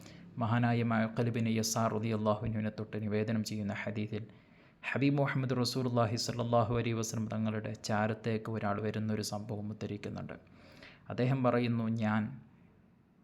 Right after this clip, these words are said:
ഞാൻ നല്ല ഒരു ഭംഗിയുള്ള ഒരു സ്ത്രീയെ വിവാഹം കഴിച്ചിട്ടുണ്ട്. പക്ഷേ അവൾ പ്രസവിക്കുന്നില്ല നബിയെ.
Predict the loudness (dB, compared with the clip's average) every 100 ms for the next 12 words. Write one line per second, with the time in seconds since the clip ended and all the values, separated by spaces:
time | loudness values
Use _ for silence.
0 | _ _ -20 _ _ _ -20 _ _ 0
1 | 4 4 4 4 6 6 4 2 0 -2
2 | 0 0 0 0 -2 -4 -12 -20 -20 -20
3 | -20 _ _ _ _ _ -6 -2 0 0
4 | 0 2 2 0 -2 0 2 0 0 -2
5 | -4 -8 -6 -8 -8 -16 -12 -8 -4 -2
6 | -2 -2 -2 -2 -4 -2 -2 -2 -2 0
7 | -2 -2 -4 -6